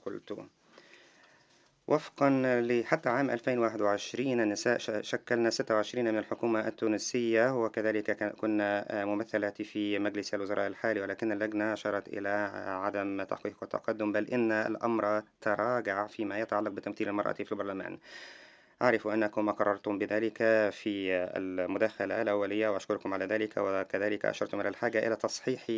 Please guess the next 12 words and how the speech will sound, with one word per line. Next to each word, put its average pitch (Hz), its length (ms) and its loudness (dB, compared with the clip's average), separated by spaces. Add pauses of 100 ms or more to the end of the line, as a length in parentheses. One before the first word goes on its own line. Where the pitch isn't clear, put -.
(180)
هذا 107 200 0
الوضع. 95 380 -2 (1400)
حصة - 400 0 (140)
النساء 113 840 2
كذلك 110 480 0
في 110 120 2
البرلمان 107 380 2
الب-، 104 260 0
الوطني 107 1300 2
انخفضت 110 600 0
كثيرا 107 1120 0
في 101 640 -6